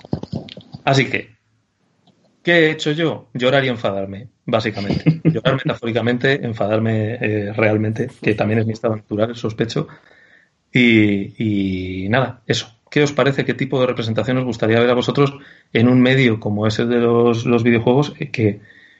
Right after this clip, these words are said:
Speaker 1: que tal vez permite una vivencia más directa, más intensa, que de un medio que sea puramente de consumo pasivo en el sentido de yo me siento aquí,
Speaker 2: Mm.
Speaker 1: veo una película, pero no tengo forma de influirla? Mientras que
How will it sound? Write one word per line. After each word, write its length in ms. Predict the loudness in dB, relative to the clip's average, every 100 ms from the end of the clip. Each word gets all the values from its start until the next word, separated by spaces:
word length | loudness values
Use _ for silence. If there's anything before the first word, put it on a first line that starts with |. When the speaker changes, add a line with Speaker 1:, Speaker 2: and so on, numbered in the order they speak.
| _ _ -14 -4
Speaker 1:
que 100 | 0
tal 140 | 2
vez 140 | 2 2
permite 640 | 0 2 2 2 -2 -2 0
una 600 | 2 4 4 4 2 2
vivencia 640 | 2 4 4 2 -2 0
más 400 | 2 4 4 2
directa, 400 | 2 2 0 0
más 220 | 0 0
intensa, 520 | 0 2 0 2 0
que 220 | 0 -2
de 140 | 0 2
un 100 | 4
medio 300 | 4 2 0
que 80 | -2
sea 440 | 2 4 2 0 -14 _ _ _ -4
puramente 420 | 2 2 2 2
de 100 | 0
consumo 640 | -2 -4 -2 2 2 2
pasivo 460 | 0 0 0 2 2
en 80 |
el 80 | 2
sentido 480 | 0 -2 0 2 4
de 120 | 4
yo 120 | 4
me 100 | 2
siento 220 | 0 0 0
aquí, 260 | 2 2
Speaker 2:
Mm. 20 | 2
Speaker 1:
veo 240 | 4 4
una 180 | 2 0
película, 400 | 0 0 -2 -2
pero 120 | 0
no 120 | 0
tengo 200 | 0 0
forma 360 | 0 0 2 2
de 80 | 0
influirla? 640 | -2 0 2 2 -2 -8 -16 -20 _ _ _ _
Mientras 340 | -6 -2 -2 -2
que 460 | 2 2 2 -4